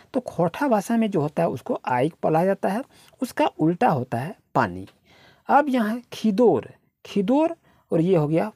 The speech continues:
फरीज। तो इस तरह से देखें, ये शब्द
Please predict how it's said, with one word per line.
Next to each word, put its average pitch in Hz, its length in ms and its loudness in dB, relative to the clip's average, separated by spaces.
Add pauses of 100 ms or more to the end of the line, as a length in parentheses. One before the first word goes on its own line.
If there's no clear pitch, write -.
(120)
फरीज। 151 580 -2 (480)
तो - 60 -4 (100)
इस 285 200 2
तरह 233 140 2
से 226 160 -4
देखें, 131 360 -2 (220)
ये 113 100 -2
शब्द 180 340 -2